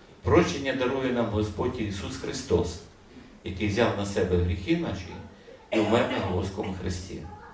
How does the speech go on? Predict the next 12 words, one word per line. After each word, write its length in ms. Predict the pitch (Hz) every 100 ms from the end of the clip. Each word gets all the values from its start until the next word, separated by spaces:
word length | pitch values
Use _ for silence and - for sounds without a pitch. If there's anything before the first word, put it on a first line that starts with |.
| - - - -
Але 300 | 117 123 127
Він 160 | 127 139
не 100 | 151
залишився 560 | 151 143 143 117 -
в 40 | 107
темниці, 560 | 107 92 87 87 87 82 - - - - - - - -
в 40 |
могилі. 480 | 92 101 90 82 78 82 - 107
Він 160 | 113
воскрес, 640 | 107 104 - 127 147 147 - - - - -
щоб 260 | - 113 110
при-, 280 | 110 113